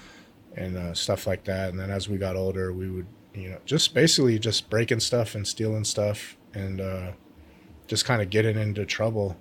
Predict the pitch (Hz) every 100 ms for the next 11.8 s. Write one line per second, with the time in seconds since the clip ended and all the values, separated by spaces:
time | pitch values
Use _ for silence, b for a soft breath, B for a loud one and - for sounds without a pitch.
0 | - 101 - 104 98 - 101 101 101 101
1 | 95 101 B B B B B B B -
2 | - 113 101 98 95 92 - - 110 98
3 | - 104 101 95 104 98 92 95 95 -
4 | 98 95 95 - - - - - - -
5 | 117 101 - 98 95 113 120 127 147 -
6 | - - 131 135 104 - 123 - 107 110
7 | 110 113 120 101 104 107 95 87 107 -
8 | 110 117 107 98 - 107 110 92 92 92
9 | - - 107 98 107 - 104 95 92 -
10 | - - B B B B B - - -
11 | - - 110 104 101 117 104